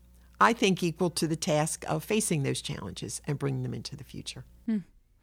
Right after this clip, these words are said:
Speaker 2: I read, I read that the city's poverty level right now is at twenty-six percent, which is,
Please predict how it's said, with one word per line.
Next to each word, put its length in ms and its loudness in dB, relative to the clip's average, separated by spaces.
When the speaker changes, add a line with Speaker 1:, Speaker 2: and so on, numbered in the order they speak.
Speaker 2:
I 80 2
read, 320 2
I 120 2
read 220 4
that 200 -2
the 380 0
city's 500 2
poverty 500 6
level 360 0
right 180 -2
now 200 2
is 100 0
at 120 -6
twenty-six 640 2
percent, 600 2
which 260 -2
is, 460 0